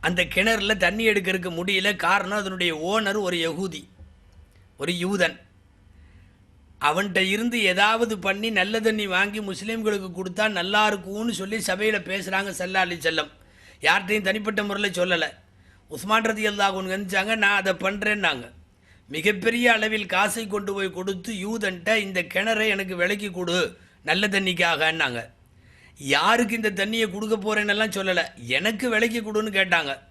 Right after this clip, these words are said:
அந்த யூதன் பார்த்தான், உஸ்மான் பெரிய ஆளு, பெரிய செல்வந்தர், விடக்கூடாது வந்ததை.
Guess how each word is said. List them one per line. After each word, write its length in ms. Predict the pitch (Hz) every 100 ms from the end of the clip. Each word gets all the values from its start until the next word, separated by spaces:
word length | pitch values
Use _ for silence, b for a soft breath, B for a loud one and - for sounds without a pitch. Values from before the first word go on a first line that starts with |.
| - b b b
அந்த 180 | 135 165
யூதன் 460 | 180 190 233 226 202
பார்த்தான், 500 | 190 185 165 160 - _ - - b b b
உஸ்மான் 500 | 143 135 214 214 208
பெரிய 320 | 175 185 214
ஆளு, 320 | 196 190 143 - - _ - _ -
பெரிய 380 | - 175 208 214
செல்வந்தர், 640 | 196 196 208 196 170 123 - - - b b b 135
விடக்கூடாது 560 | 175 214 208 214 196
வந்ததை. 440 | 185 175 185 160